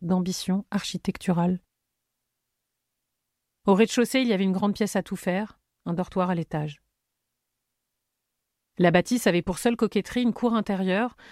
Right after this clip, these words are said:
où séchait le linge et se trouvait l'hôtel des dignes maîtresses de maison de la région.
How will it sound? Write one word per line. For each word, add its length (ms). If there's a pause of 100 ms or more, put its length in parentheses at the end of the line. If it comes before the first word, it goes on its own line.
(140)
où 80
séchait 380
le 100
linge 280
et 60
se 120
trouvait 320
l'hôtel 440
des 100
dignes 460
maîtresses 480
de 100
maison 380
de 100
la 140
région. 380